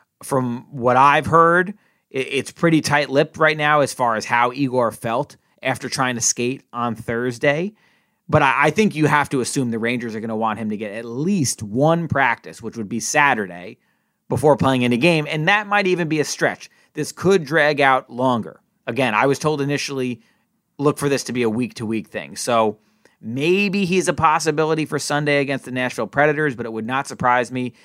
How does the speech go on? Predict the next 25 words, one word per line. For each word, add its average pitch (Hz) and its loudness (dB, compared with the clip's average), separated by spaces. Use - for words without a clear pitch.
if 110 -12
it 117 -12
stretches 113 -6
out 101 -4
beyond 143 0
that. 139 0
You, 143 -8
you 156 0
want 143 2
to 135 -6
play 143 0
this 120 -4
safe. 107 -6
The 107 -12
last 127 -2
thing 175 -6
you 165 -4
wanna 160 -2
do 110 -4
is 110 -14
rush 123 -2
him 139 2
out 131 2
there 117 -2
prematurely 120 0